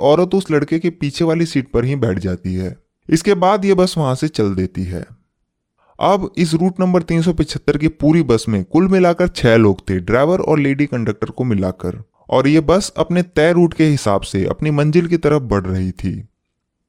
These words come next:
जिन रास्तों से ये बस गुजर रही थी वो शहर का बाहरी इलाका था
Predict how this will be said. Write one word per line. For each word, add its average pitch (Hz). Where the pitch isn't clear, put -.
जिन 175
रास्तों 175
से 226
ये 220
बस 220
गुजर 120
रही 107
थी 95
वो 143
शहर 208
का 214
बाहरी 123
इलाका 98
था -